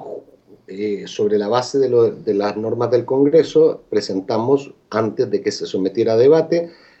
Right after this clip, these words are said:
la enmienda a nuestra propuesta. Eso está establecido en el artículo siete dos, y, por lo tanto, l-, la enmienda tiene que votarse antes que la propuesta.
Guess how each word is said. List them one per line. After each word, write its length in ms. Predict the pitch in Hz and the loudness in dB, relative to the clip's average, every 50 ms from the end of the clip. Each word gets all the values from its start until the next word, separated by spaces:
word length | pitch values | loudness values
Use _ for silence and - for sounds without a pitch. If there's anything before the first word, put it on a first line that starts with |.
| _ - | _ -8
la 220 | - 113 120 120 120 | -4 -2 0 2 2
enmienda 460 | 117 117 120 120 120 123 131 123 123 | 2 0 2 2 2 2 2 2 2
a 20 | 120 | 2
nuestra 340 | 117 110 - - 107 - | 0 0 0 -2 -4 -2
propuesta. 440 | - 104 - - 85 85 82 - - 95 | -2 -4 -2 -2 -2 -4 -4 -4 -6 -4
Eso 160 | - - 107 | -2 -4 -4
está 160 | - - 107 | -2 -2 -4
establecido 520 | 98 - 107 95 98 101 98 - 156 156 | -2 0 0 2 2 0 2 2 4 4
en 60 | 139 117 | 4 4
el 60 | 101 | 4
artículo 420 | 90 - - 104 - - 98 98 | 2 0 -4 -6 -2 -2 -2 -2
siete 280 | - - 110 98 107 123 | 0 0 -2 0 2 4
dos, 340 | 147 180 202 196 196 - - - - _ _ _ _ _ _ _ _ - | 4 6 4 4 2 -2 -12 -20 -20 _ _ _ _ _ _ _ _ -2
y, 320 | - 208 208 220 226 - | 2 4 4 4 4 2
por 280 | - - - - 135 120 | -2 -4 -2 2 4 6
lo 120 | 127 147 143 | 6 4 4
tanto, 520 | 160 156 156 143 147 180 185 - - - - | 4 2 2 2 2 2 0 0 0 -4 -12
l-, 220 | - 117 107 - - | -10 -8 -8 -8 -8
la 180 | 107 110 107 107 | -6 -4 -2 0
enmienda 480 | 107 110 123 131 131 135 139 151 143 143 | 0 2 2 4 4 4 4 2 2 2
tiene 260 | 131 131 131 127 - | 2 2 2 2 0
que 120 | - 120 | 0 0
votarse 640 | 104 104 107 104 - 135 143 143 139 - 160 135 - | 2 2 2 2 2 0 0 0 -2 -4 -4 -4 -4
antes 360 | - 123 127 123 - - - - | -4 -6 -6 -4 -4 -6 -6 -4
que 100 | - 104 | -4 -4
la 140 | 101 104 - | -4 -4 -4
propuesta. 600 | - 113 107 110 - 127 - - - - - - | -4 -2 0 2 2 2 0 -2 -12 -20 -20 -20